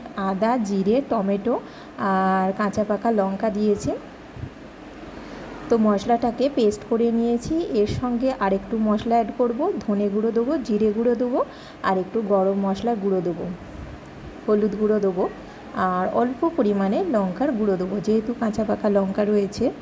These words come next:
নিরামিষের সময়, নিরামিষ, আহ, রেসিপিতে বেশি ঝাল হলে কিন্তু ভালো লাগে না। তো সব মশলাগুলো দিয়ে ভালো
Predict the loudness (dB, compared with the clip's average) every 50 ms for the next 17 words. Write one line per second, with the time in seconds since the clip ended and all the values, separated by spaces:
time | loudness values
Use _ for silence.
0 | -16 -18 -18 -18 -18 -18 -18 -20 -14 -6 -2 0 2 4 4 4 4 2 2 0
1 | 0 -4 -4 0 2 2 2 2 0 0 0 0 0 2 2 2 2 2 2 4
2 | 4 4 2 2 0 -2 -2 0 0 2 4 4 4 4 4 4 4 4 2 2
3 | 2 2 2 2 0 -2 0 0 0 2 2 0 0 0 -2 -2 0 -2 0 0
4 | 0 0 0 2 2 0 0 0 0 0 0 0 0 -2 -2 -2 -2 0 0 0
5 | 0 0 0 -2 -2 -2 -2 -2 -4 -6 -8 -12 -14 -14 -14 -14 -16 -16 -16 -16
6 | -16 -16 -18 -18 -16 -16 -16 -16 -16 -16 -16 -16 -16 -14 -14 -12 -12 -12 -12 -12
7 | -12 -12 -12 -12 -12 -12 -12 -12 -12 -6 0 2 2 2 2 2 2 4 4 4
8 | 4 4 2 2 2 0 0 0 0 0 2 2 2 2 2 2 2 2 4 4
9 | 4 2 0 -2 -8 -16 -18 -20 -14 -12 -10 -6 -4 -2 0 0 0 0